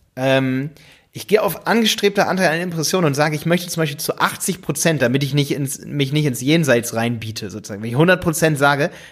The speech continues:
kann, können die Klicks extrem teuer werden, ja? Das heißt, ich würde immer neunundneunzig Prozent nehmen oder neunzig Prozent möchte ich auf, und jetzt kommt's, entweder irgendwo auf der ersten Seite sein, da merkst du schon, dass es, wenn ich hundert Prozent eingebe, ist es eigentlich genau das Gleiche.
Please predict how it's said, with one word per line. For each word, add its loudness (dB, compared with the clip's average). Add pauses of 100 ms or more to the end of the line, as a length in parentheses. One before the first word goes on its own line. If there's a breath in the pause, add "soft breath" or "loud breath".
(140 loud breath)
kann, -2
können -2
die -4
Klicks -6
extrem -6
teuer 0
werden, -10
ja? -4 (200 loud breath)
Das -8
heißt, -2
ich -8
würde 2
immer 2
neunundneunzig 2
Prozent -6
nehmen -2
oder -4
neunzig 0
Prozent -6 (300 loud breath)
möchte 0
ich -4 (400 soft breath)
auf, 2 (560)
und -8
jetzt 0
kommt's, -2
entweder 0
irgendwo 2
auf 0
der -2
ersten -2
Seite 0
sein, -6
da -2
merkst -2
du -8
schon, -6
dass -6
es, -8
wenn -4
ich -6
hundert 2
Prozent -2
eingebe, -2
ist -6
es -8
eigentlich -4
genau 4
das -4
Gleiche. 0